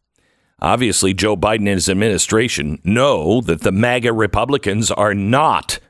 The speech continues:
a dangerous threat to the country. Otherwise, the Democrats would not have meddled in primary elections, spending upwards of forty-six million dollars, pushing those very same maga candidates towards a win,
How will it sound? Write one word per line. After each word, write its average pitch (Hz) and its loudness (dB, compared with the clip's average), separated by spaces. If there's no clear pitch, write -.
a 107 2
dangerous 98 0
threat 104 2
to 104 2
the 98 0
country. 123 0
Otherwise, 151 2
the 135 0
Democrats 147 -2
would 123 0
not 156 2
have 113 -2
meddled 131 2
in 120 0
primary 147 2
elections, 117 0
spending 151 -2
upwards 120 0
of 113 0
forty-six 151 0
million 135 0
dollars, 123 2
pushing 220 2
those 175 2
very 175 0
same 160 -2
maga 151 0
candidates 143 -2
towards 147 2
a 131 4
win, 135 0